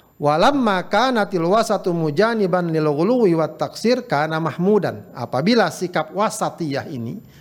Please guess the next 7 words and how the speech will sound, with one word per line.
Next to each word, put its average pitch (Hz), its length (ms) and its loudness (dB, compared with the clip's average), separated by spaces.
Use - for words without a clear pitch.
sikap 185 400 0
wasat 185 560 0
ini 151 320 -2
adalah 147 320 0
sikap 220 560 -2
yang 165 320 -2
meninggalkan 175 1400 0